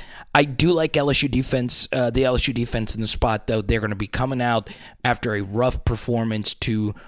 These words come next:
play as hard as they possibly can. So, hopefully, and I mean hopefully, we see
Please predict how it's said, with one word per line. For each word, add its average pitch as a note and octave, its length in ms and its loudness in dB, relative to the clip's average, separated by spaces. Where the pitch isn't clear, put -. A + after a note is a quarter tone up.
play B2+ 440 4
as A2 220 -2
hard A#2 600 4
as G#2+ 340 -2
they G#2+ 120 -2
possibly G2+ 580 0
can. F#2+ 320 -6
So, A#2+ 340 0
hopefully, A2 560 2
and B2+ 120 0
I C3+ 160 4
mean B2 260 -2
hopefully, B2 640 6
we G#2 160 -2
see G2 400 -2